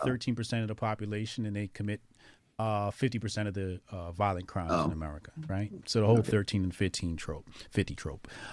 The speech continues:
Speaker 2: Um, which is, you know, uh, we don't have to get into how bizarre or,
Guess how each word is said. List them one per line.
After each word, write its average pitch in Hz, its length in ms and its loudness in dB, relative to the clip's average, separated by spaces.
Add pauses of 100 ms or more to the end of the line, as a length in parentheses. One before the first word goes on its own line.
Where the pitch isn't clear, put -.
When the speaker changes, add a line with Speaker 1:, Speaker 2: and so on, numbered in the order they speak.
(180)
Speaker 2:
Um, 131 480 12 (1160)
which 156 140 12
is, 117 300 10 (480)
you 123 120 8
know, 78 300 2
uh, 78 280 -4 (160)
we 156 100 12
don't 127 100 12
have 107 100 12
to 92 60 2
get 90 160 6
into 90 200 4
how 85 260 6
bizarre 82 540 4
or, 78 320 -4